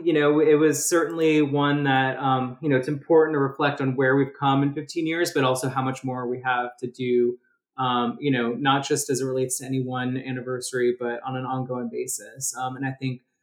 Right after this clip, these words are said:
Arthur and Sydney both did that, um, and highlighted, you know, where we need to go looking forward. So please, um, one more time, I just wanna give a plug to, um, Mississippi River Delta dot org slash Laura Relief. Please go online,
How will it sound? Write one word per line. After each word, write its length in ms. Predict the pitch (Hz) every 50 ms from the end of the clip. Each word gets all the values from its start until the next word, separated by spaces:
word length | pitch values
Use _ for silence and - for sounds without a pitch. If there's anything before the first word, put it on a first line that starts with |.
| _ _ _ -
Arthur 340 | 143 139 139 139 143 135 131
and 160 | 127 127 123
Sydney 320 | - 139 127 127 123 120 -
both 300 | 127 123 123 120 - -
did 160 | 127 120 -
that, 380 | 123 120 113 113 113 117 - - - 127
um, 160 | 123 120 123
and 140 | 123 123 104
highlighted, 540 | 135 131 123 123 127 120 113 120 117 117 - _ _ _ _ _ _ -
you 80 | 120
know, 80 | 120 120
where 300 | 120 127 131 131 131 127
we 60 | 127
need 160 | 123 120 120
to 60 | 123
go 300 | 120 123 120 120 120 113 117
looking 360 | 120 120 - 123 120 113 117 _ -
forward. 420 | 117 117 117 117 120 117 117 -
So 160 | - 143 139
please, 540 | 139 - - - 160 156 160 156 143 - - -
um, 360 | 131 131 127 123 127 131 135
one 160 | 135 139 143 143
more 140 | 143 143
time, 260 | 139 - 139 135 135 135
I 80 | 131
just 180 | 131 131 - -
wanna 180 | 135 131 127
give 220 | 127 - 127 127 127
a 60 | 123
plug 420 | - - - 127 123 123 120 120 - _ _ _ _ _ _ _ _ - -
to, 480 | 143 135 127 123 123 123 123 127 127 -
um, 420 | 131 123 - 120 226 233 - 131
Mississippi 460 | 139 135 135 - 143 - - 143 -
River 300 | 139 131 127 120 123 127
Delta 280 | 127 131 123 123 - 127 123
dot 200 | 123 123 120 127
org 300 | 135 135 135 135 120 -
slash 500 | - - - 127 123 120 123 - - -
Laura 600 | 120 117 127 127 131 131 135 131 131 131 131 131 131
Relief. 520 | 131 127 127 120 127 123 127 135 131 - _ _
Please 260 | - 139 139 131 135
go 240 | - 135 127 127 127
online, 640 | 123 123 127 127 123 123 123 123 123 123 123 120